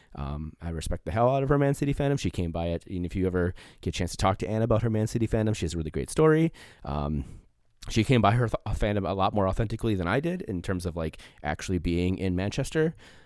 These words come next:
um, versus how I came about to becoming a Liverpool fan. Um,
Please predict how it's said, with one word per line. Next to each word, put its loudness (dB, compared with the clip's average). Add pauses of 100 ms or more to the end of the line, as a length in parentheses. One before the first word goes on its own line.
um, -4
versus -6
how 0
I 4
came -2
about 2
to -6
becoming -2
a 0
Liverpool 0
fan. -2 (380)
Um, -6